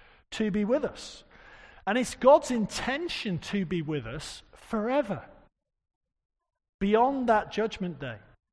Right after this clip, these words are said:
So we're looking forward to that great day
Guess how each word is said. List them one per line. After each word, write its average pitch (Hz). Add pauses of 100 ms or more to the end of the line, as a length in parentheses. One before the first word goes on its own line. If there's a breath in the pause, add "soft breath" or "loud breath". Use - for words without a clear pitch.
(3000)
So 208
we're 285
looking 247
forward 285
to 190
that 165
great 131
day 113